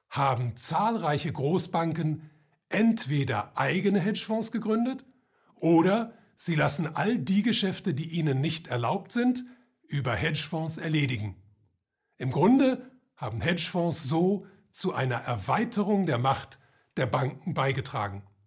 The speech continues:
Aber nicht nur das. Hedgefonds haben die Machtkonzentration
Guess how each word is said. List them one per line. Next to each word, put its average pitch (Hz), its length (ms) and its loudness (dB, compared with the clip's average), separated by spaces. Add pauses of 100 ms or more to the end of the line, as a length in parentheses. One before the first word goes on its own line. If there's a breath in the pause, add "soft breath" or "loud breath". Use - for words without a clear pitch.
(640 loud breath)
Aber 151 180 2
nicht 233 240 4
nur 240 100 6
das. - 420 2 (560)
Hedgefonds 220 760 0
haben 131 260 -2
die 120 100 -4
Machtkonzentration 147 1400 -2